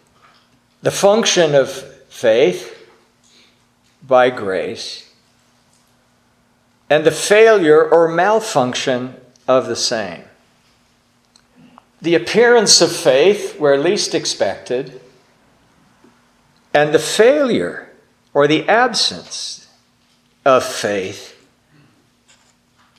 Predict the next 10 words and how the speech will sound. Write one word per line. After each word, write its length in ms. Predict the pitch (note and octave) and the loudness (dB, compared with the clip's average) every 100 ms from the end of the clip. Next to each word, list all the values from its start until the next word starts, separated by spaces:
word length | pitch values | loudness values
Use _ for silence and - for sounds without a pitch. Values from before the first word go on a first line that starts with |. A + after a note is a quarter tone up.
| _ _ _ - | _ _ _ -10
where 300 | D#3+ C3+ B2+ | -4 -2 -2
we 180 | B2+ | -6
would 260 | A#2+ D#3 D#3 | -2 0 2
have 380 | B2+ G2 - - - _ | -2 -6 -10 -18 -20 _
expected 680 | A2+ G#2+ - - F2+ - E2+ | -14 -10 -10 -8 -10 -12 -16
it. 220 | D2 - _ _ _ _ - - _ _ _ _ _ _ _ _ | -18 -18 _ _ _ _ -20 -20 _ _ _ _ _ _ _ _
So 680 | - D#3 C#3+ C3 - - - | -2 2 2 2 -2 -14 -14
instead 440 | C3 A#2+ - D#3 D3 | -10 -6 0 2 2
of 280 | A2+ - | 0 -4
the 220 | A2 G2 | -8 -8